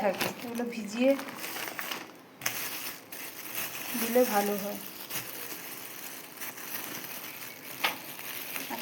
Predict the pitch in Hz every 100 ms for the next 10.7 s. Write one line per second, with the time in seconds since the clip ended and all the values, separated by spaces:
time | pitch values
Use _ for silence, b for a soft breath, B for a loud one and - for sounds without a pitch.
0 | - 214 220 233 226 226 226 240 240 233
1 | 214 233 - 254 285 - - - - -
2 | - - - - - - - - - -
3 | 277 269 269 254 254 254 254 269 262 277
4 | 294 269 269 277 269 269 277 277 311 254
5 | 254 254 254 247 254 262 269 277 269 277
6 | - 311 339 - - - - - - -
7 | - - - - - - - - - -
8 | - - 233 247 254 262 285 262 254 262
9 | 277 262 277 277 277 285 240 254 262 269
10 | 269 277 277 277 269 269